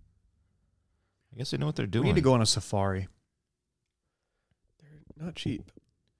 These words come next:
Speaker 2: Yeah, and
Speaker 1: You know what? I, I, I can, I can miss.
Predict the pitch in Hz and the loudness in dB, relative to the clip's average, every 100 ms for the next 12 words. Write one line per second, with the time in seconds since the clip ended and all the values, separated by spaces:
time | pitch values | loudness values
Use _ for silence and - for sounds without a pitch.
0 | _ _ _ 135 139 113 104 101 - _ | _ _ _ 2 6 6 2 -2 -12 _
1 | _ - 123 131 131 - - - _ _ | _ -6 2 4 4 0 -14 -20 _ _
2 | 117 - 123 - 104 - 90 - 95 85 | -6 0 0 2 2 2 0 0 -2 0
3 | 76 76 78 | 0 -2 -4